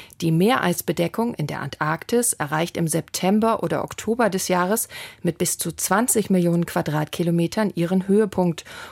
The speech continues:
und schmilzt dann über die antarktischen Sommermonate bis in den Februar ab.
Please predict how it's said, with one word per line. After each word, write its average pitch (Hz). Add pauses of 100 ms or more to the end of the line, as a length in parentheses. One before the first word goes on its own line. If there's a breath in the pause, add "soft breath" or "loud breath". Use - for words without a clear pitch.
und 156
schmilzt 247
dann 185
über 165
die -
antarktischen 170
Sommermonate 190
bis 170
in 190
den 202
Februar 165
ab. -